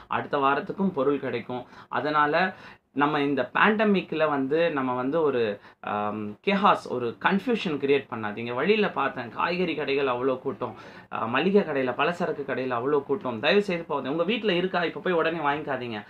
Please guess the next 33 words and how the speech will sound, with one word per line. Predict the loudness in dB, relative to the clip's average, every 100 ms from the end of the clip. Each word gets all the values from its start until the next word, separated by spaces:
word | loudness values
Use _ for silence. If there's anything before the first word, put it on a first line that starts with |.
| -18 -4
அடுத்த | -2 0
வாரம் | 0 2 2
கடை | 0 0 0
இருக்கும். | 0 0 0 -2 -4 -6 -16 -8
அதை | -6 -2
நம்புங்க, | 0 2 2 0 -4 -6 -4
நம்புங்க, | -2 0 -2 -2
தயவு | 0 2
செய்து | 2 -2 -2
நம்புங்க. | -4 -4 -4 -4 -6 -8 _ _ -2
தேவையில்லாம | 2 2 2 2 0
இப்ப | -4
கூட்ட | -4 -2 -2
நெரிசல் | -2 -2 -2 -2
அதிகம் | -2 -2 -4
பண்ணீங்கன்னா, | -4 -4 -2 -2 -4
கொரோனா | -4 0 0
தொற்று | 0 -2 -4
பரவுறது | -2 2 2 2 0
மட்டும் | -2 -2 -2
இல்லாம, | -2 -2 -2 -4 -6 -12 -20 -4
இந்த | -2 0 2 2 0 -2 _ -6
அத்தியாவசிய | -6 2 4 6 4 2 0
உணவுப் | 0 0 0
பொருட்கள் | -2 -2 -6 -2
தட்டுப்பாடு | -2 2 2 2 0
ஏற்பட்டுடும், | -2 -4 -6 -4 -6 -4
விலை | 0 2
உயர்வு | 2 2 0 -2
ஏற்பட்டுடும், | -6 -6 -8 -8 -8
சில | -6 -6 -2
பேருக்கு | -2 -4 -6
கிடைக்காமையே | -6 -4 -2 -4 -4 -6